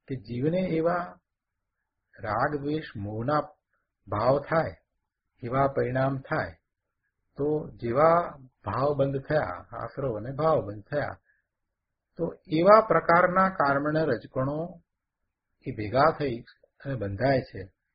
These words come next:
એમ એ જડ કર્મ બંધાય છે. એટલે એ વાત આગળ કહી કે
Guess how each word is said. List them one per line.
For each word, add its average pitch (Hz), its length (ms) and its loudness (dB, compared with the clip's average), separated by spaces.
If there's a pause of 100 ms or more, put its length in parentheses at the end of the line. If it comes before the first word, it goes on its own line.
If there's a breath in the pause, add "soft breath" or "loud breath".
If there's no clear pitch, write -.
(320)
એમ 131 360 -6
એ 117 240 -6
જડ 123 300 -2
કર્મ 110 360 -4
બંધાય 92 400 -8
છે. - 180 -18
એટલે - 300 -16
એ 170 180 -4
વાત 113 240 2
આગળ 101 260 -6
કહી 127 340 -10 (800)
કે 156 320 -2